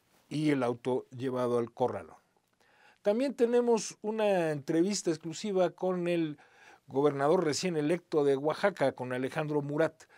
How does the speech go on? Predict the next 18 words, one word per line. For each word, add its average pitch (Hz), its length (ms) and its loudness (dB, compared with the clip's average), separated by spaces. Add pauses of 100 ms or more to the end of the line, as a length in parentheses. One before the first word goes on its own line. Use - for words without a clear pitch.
(400)
Él 185 260 4
dice 180 300 -4
que 135 100 -6
va 127 140 -2
por 123 160 -10
su, - 160 -14
por - 300 -12
compromisos, 165 720 -2
que 131 100 -6
va 131 120 2
a 131 40 2
dar 131 180 0
resultados, 196 720 2 (300)
y 214 160 4
habla, 220 440 8
entre 156 300 0
otras 190 260 0
cosas, 190 540 2